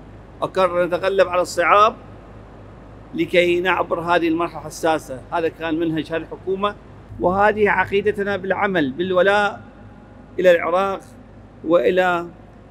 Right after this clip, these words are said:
الوطن وللمؤسسة العسكرية. على بركة الله اليوم تشكلون السرب الأول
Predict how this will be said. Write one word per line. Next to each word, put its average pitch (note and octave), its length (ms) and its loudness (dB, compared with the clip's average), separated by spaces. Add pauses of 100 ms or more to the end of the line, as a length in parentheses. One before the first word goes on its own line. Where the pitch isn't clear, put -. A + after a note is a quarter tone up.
الوطن F3+ 680 -2 (540)
وللمؤسسة E3+ 880 -2 (280)
العسكرية. D#3 680 -6 (1400)
على F3 200 2
بركة F3 340 -2
الله D#3+ 280 -2 (760)
اليوم D#3 480 -4 (840)
تشكلون E3+ 540 -8
السرب D#3+ 320 -6
الأول C#3 440 -6